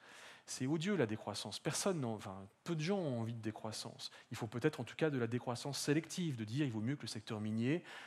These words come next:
euh, bien, décroisse, parce que le secteur du recyclage va croître. »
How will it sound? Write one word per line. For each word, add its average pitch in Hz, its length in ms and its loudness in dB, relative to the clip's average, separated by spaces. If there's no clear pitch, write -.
euh, 95 180 -4
bien, 104 220 0
décroisse, 113 640 0
parce - 240 -4
que 143 100 -2
le 123 100 0
secteur 123 360 -2
du 117 100 -2
recyclage 123 460 -2
va 135 80 0
croître. » - 440 0